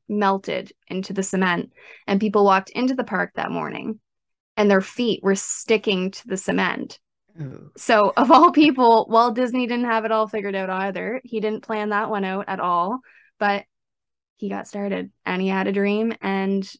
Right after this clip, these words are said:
Speaker 1: he got there. And look at it now. If he could see what it is today.
Speaker 2: Yeah.
Speaker 1: Yeah, he had such
Speaker 2: So
Speaker 1: an influence on so many people.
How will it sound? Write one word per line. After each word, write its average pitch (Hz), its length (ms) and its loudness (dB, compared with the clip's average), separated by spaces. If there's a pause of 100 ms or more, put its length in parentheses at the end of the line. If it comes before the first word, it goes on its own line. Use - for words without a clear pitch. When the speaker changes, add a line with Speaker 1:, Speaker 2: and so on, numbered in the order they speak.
(120)
Speaker 1:
he 196 160 -8
got 196 220 -2
there. 196 300 -6 (100)
And 185 320 -4
look 196 180 0
at 185 60 -2
it 165 80 0
now. 156 320 -4 (220)
If 196 140 -2
he 220 100 0
could 214 160 0
see 196 380 0
what 175 160 -2
it 170 80 -4
is 160 180 -6
today. 165 420 -4 (640)
Speaker 2:
Yeah. 151 320 -8 (300)
Speaker 1:
Yeah, 220 260 2
he 226 160 2
had 202 160 2
such 196 240 4
Speaker 2:
So 180 60 4
Speaker 1:
an 208 80 0
influence 202 580 -2
on 190 140 -4
so 190 160 -4
many 180 180 -8
people. 202 380 -6